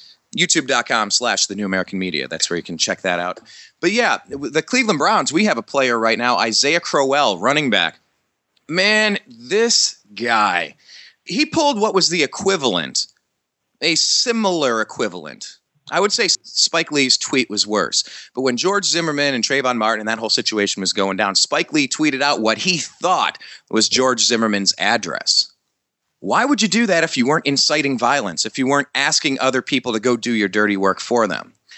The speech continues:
Okay, that's very specific. There was actually a family that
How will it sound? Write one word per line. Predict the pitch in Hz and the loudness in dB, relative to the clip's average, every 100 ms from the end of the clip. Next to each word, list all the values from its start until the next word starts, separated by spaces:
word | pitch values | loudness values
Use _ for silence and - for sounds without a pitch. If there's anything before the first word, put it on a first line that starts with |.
| - _ _ | -20 _ _
Okay, | - 208 240 165 67 - | -2 0 2 0 -2 -4
that's | 147 196 | -2 -2
very | 117 135 165 175 | 0 0 2 2
specific. | - 135 151 165 107 | 0 0 0 0 -2
There | 127 | -2
was | 135 | 0
actually | 143 143 139 | 0 0 0
a | 120 | 0
family | - 147 160 131 120 117 - | 0 0 2 0 0 -2 -8
that | 113 123 110 | -2 -2 -2